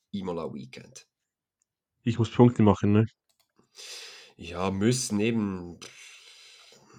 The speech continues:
Speaker 1: Wär sicher nicht schlecht.
Speaker 2: Ja.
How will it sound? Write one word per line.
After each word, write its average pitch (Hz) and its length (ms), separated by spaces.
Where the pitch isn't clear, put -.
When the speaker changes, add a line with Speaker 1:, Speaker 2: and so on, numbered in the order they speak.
Speaker 1:
Wär 104 260
sicher 117 260
nicht 104 160
schlecht. - 420
Speaker 2:
Ja. 98 360